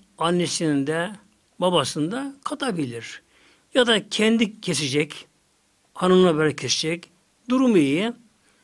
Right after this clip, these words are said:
İki kişi keseceğine ne yapsınlar? Mesela iki taraftan da işte birinin annesi, birinin babasının da bunlar katsınlar bunlar. Daha sevap olur.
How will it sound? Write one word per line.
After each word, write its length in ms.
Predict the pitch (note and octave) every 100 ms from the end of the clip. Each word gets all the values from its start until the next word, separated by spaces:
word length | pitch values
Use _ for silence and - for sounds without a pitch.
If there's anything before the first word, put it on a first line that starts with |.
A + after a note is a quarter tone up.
| _ _ _ _ _ _ _
İki 260 | - G#3 G#3
kişi 360 | G3 D3+ A#3+ -
keseceğine 800 | F3+ G#3 D3 D#3 D#3+ D#3 C#3 - - _ _ _ _ _ _ _ _ _ _ _ _ _ _ _ -
ne 60 |
yapsınlar? 720 | C4 C#3+ B2+ C3+ C3 F#3+ G3 G#3+ _ _ _ _ _ _ -
Mesela 540 | D#3+ - E3 D#3+ D#3+ -
iki 220 | F#3+ G#3+
taraftan 540 | - D3+ B2+ C#3+ B2 B2+
da 300 | F3 F#3+ C#4+
işte 260 | - - G3+ _ _ -
birinin 220 | F#3 F#3 -
annesi, 640 | E3+ D#3 C3 - D#3 F3 G3 _ _ -
birinin 220 | F#3 E3+
babasının 540 | D#3 E3 - G#3 F3
da 220 | C#3+ D3 D3+ _ _ _ -
bunlar 300 | C#4+ F#3+ -
katsınlar 520 | D3+ C#3 - C#3 A#2+
bunlar. 420 | B2+ F3 G3 C#4+ C#4+ _ _ _ -
Daha 180 | - C#3
sevap 300 | - A#2+ - -
olur. 340 | - - -